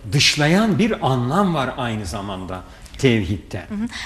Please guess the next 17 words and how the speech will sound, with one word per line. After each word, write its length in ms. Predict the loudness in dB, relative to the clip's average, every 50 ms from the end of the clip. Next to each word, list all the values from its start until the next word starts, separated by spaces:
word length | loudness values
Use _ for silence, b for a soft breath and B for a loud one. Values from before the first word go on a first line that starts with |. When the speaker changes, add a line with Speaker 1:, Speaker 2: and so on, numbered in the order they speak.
| B B
Speaker 2:
Özellikle 420 | -6 -2 -2 -2 -2 0 -2 0 2
vahdet 340 | 0 0 0 -4 -6 -6
konusuna 420 | -4 -6 -4 -4 -4 -4 -2 -2 -2
geçmeden, 680 | -2 -2 -2 -2 0 0 0 2 4 4 4 4 2
e, 200 | 2 0 0 0
tevhidle 440 | 0 0 -2 -2 -2 -4 -4 -2 -2
ilgili 220 | -2 -2 -2 -2 -4
şöyle 300 | -4 -4 -4 -4 -2 -4
bir 120 | -4 -4
cümleyi 340 | -4 -4 -2 -2 -2 -2 0
de 100 | -2 -2
paylaşmak 580 | -2 -4 -4 -4 -2 -4 -4 -4 -6 -8 -6
istiyorum. 300 | -6 -8 -4 -4 -6 -4 -4
"İslam 380 | -4 -4 -2 0 0 0 0 0
medeniyeti 580 | 0 0 0 0 0 0 -2 -2 -4 -6 -6
bir 120 | -6 -6 -8
tevhid 400 | -8 -8 -10 -8 -6 -8 -8